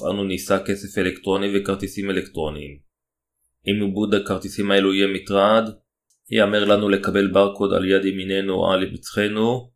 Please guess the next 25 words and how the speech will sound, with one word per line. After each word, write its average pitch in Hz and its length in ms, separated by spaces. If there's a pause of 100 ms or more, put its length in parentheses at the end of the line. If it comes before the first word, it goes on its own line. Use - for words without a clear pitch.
(180)
למען 98 420
נוחות 101 460
טובה 98 220
יותר. 85 400 (1040)
אני 95 160
גם 92 160
חושב 92 340
שיהיו 92 320
הרבה 92 280
אסונות 92 400
טבע 92 200
בזמן 92 420
ההוא. 76 440 (760)
הבה 92 260
נקבע 95 460
את 95 140
ליבנו 95 440
בחידוש 92 420
דעתנו 95 800 (300)
ובהפצת 92 640
הבשורה, 95 640 (440)
לפני 101 260
שזמנים 98 480
כאלה 98 300
יגיעו, 101 720